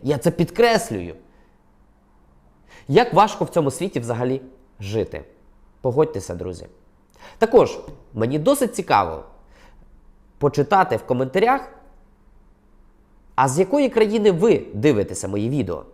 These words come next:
Так, у мене є статистика, яку я можу подивитися, але мені досить цікаво, з якої країни ви дивитеся мої відео. Якщо ви додивилися до цього кінця, до цього кінця, до, до кінця це відео, то хочу вам сказати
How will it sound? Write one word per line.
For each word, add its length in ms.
Так, 260
у 20
мене 180
є 140
статистика, 640
яку 240
я 100
можу 300
подивитися, 680
але 160
мені 200
досить 480
цікаво, 400
з 40
якої 280
країни 480
ви 200
дивитеся 560
мої 260
відео. 400
Якщо 380
ви 100
додивилися 600
до 120
цього 280
кінця, 540
до 180
цього 260
кінця, 440
до, 380
до 180
кінця 360
це 160
відео, 340
то 720
хочу 280
вам 120
сказати 460